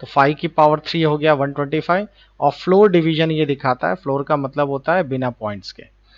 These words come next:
तो इस तरीके से हम लोगों का ये अरिथमेटिक ऑपरेशंस क्लियर हो गया। तो I think आप लोगों को ये बहुत आसानी से समझ आ गया होगा अरिथमेटिक ऑपरेशंस। अब चलिए हम लोग नेक्स्ट वीडियोज़ में फिनिश करेंगे असाइनमेंट और आगे के ऑपरेशंस।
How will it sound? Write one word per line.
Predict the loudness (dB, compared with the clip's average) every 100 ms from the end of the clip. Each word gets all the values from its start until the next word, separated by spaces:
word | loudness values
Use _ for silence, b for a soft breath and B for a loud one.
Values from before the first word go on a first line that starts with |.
| b b b _
तो | -4
इस | 0 0 4
तरीके | 4 4 2
से | 4 4
हम | 2 2
लोगों | 0 -2
का | 0 0 0 b b -16
ये | -2 0
अरिथमेटिक | 0 -2 -4 -4 -4 -4 -4
ऑपरेशंस | -4 -6 -8 -6 -10 -12 _
क्लियर | -10 -8 -8
हो | -12
गया। | -18 -20 _ b b _
तो | 6
I | 6
think | 6 2
आप | 4 4
लोगों | 2 -4
को | -2 -2
ये | 0 0
बहुत | 2 2
आसानी | 2 0 -2 -4
से | -4 -6
समझ | -4 -2 -2
आ | -2
गया | -2 -2
होगा | -2 -2
अरिथमेटिक | -6 -6 -10 -8 -8 -8 -6
ऑपरेशंस। | -6 -6 -6 -6 -8 -12 B B B -2
अब | 0
चलिए | 0 2
हम | 2 2
लोग | 0 -2
नेक्स्ट | -2 -4 -4
वीडियोज़ | -6 -4 -4 -4
में | -6
फिनिश | -6 -6 -6
करेंगे | -6 -6 -4 -8 -8
असाइनमेंट | -10 -6 -4 -4 -4 -8 -6
और | -2 -2 -4
आगे | -6 -6 -8
के | -10 -12
ऑपरेशंस। | -12 -14 -18 -16 -20